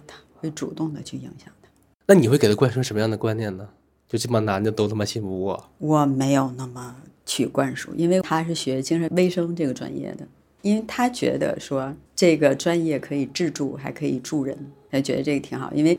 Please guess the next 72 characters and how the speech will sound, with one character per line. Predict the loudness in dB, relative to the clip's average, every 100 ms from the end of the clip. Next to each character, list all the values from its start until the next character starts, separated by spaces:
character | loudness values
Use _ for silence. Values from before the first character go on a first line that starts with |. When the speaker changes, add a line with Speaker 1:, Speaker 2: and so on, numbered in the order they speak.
| 2
Speaker 1:
精 | 4 6
神 |
卫 | 8
生 | 6 4
这 | 4
个 |
专 | 4 2
业 | 2 0
还 | -2
同 | -4 -4 -4
时 | -4 -6 -4 -2
也 | -2
肯 | -2
定 | -2 -2
修 | -2 -2
心 | 0 -2
理 | -4
学， | -6 -10 -18 _ _
也 | 2
有 | 2
相 | 2 0
关 | 0 -2
的 |
这 | -4
个 | -6
课 | -4 -6
程。 | -6 -14 _
然 | 6
后 | 8
我 | 8
们 | 4 2
就 | 0
会 | 0 -2
一 | -4 -2 -2
起 | -2 -2 -2
去 | -2 -6
看 | -4 -4 -4
一 |
些 | -2 -2 -2
心 | 0 0
理 | 0
学 | -4
的 | -8 -10
书， | -10 -6 -8 -8 _ _
一 | -6
起 | -2 -2 0 -2
就 | 2 2
这 | 2 -2
个 |
书 | -4 -4 -4
去 | -4
讨 | -8 -8
论， | -6 -10 -12 _ _ -2
一 | -2
起 | 0 0 0
就 | 2 2 2
什 | -2
么 | -6
社 | -2 0
会 | 0 0
的 | 0
热 | 0 0
点 | -2 -6 -4
或 | -2
者 |
某 | -2 -2
个 | -4
事 | -2 -2
件 | 0 -4 -4
去 | -8
讨 | -10 -8
论， | -10